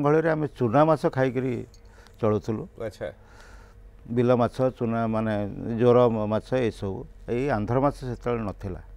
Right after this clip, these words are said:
Speaker 2: ହୁଁ, ହୁଁ।
Speaker 1: କେତେବେଳେ ଗାଁ ଗହଳିରେ ପୋଖରୀ ମାଛ ଧରା ହେଲେ ସେତିକିବେଳେ ଟିକେ ବଡ଼ ମାଛ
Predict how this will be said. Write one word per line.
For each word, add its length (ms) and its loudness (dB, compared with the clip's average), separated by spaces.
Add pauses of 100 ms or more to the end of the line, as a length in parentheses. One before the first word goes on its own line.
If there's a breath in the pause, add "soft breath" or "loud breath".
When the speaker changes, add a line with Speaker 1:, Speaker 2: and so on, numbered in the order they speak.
Speaker 2:
ହୁଁ, 160 -10
ହୁଁ। 140 -12 (880 soft breath)
Speaker 1:
କେତେବେଳେ 440 4
ଗାଁ 240 10
ଗହଳିରେ 320 6 (680)
ପୋଖରୀ 320 4
ମାଛ 240 2
ଧରା 280 4
ହେଲେ 200 2 (240)
ସେତିକିବେଳେ 600 0
ଟିକେ 200 0
ବଡ଼ 240 4
ମାଛ 180 0